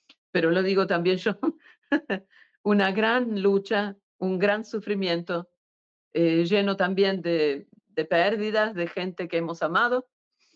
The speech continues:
pero también de grandes conquistas, porque esta es la lucha, ¿no? La lucha es así,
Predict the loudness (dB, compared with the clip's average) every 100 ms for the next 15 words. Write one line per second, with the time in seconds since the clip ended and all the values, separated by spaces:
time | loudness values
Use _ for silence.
0 | _ _ _ 0 0 2 -2 0 0 0
1 | -2 -2 -2 -6 -6 -4 -6 -8 -10 -12
2 | _ _ _ _ _ _ _ _ -4 -2
3 | 0 0 0 -2 0 0 0 -2 -2 -4
4 | -8 -6 -6 -8 _ -8 -4 -4 -2 -4
5 | -4 -6 -2 -2